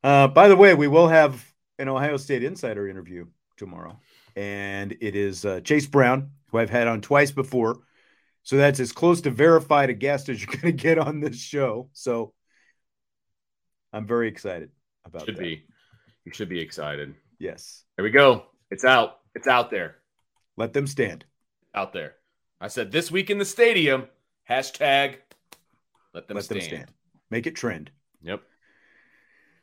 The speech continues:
Speaker 1: Okay, so Notre Dame, Ohio State. We've got some Marcus Freeman content, comments from his press conference today. He was, uh, wearing a sharp, kind of sporty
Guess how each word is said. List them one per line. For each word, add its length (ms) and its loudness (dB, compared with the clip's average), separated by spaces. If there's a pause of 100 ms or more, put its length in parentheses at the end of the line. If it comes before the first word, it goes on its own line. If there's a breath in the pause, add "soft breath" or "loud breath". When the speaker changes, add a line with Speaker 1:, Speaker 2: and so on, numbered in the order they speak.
(520)
Speaker 1:
Okay, 520 4 (140)
so 680 6 (800)
Notre 200 6
Dame, 200 4
Ohio 380 2
State. 460 -2
We've 180 -4
got 200 -4
some 120 -10
Marcus 320 -6
Freeman 580 -8 (380)
content, 600 -8 (440)
comments 640 -8 (640)
from 120 -8
his 100 -12
press 240 -4
conference 680 -14 (520)
today. 420 -14 (180)
He 100 -12
was, 220 -10
uh, 200 -4
wearing 300 -6
a 40 -8
sharp, 380 -6 (480)
kind 180 -14
of 60 -16
sporty 560 -6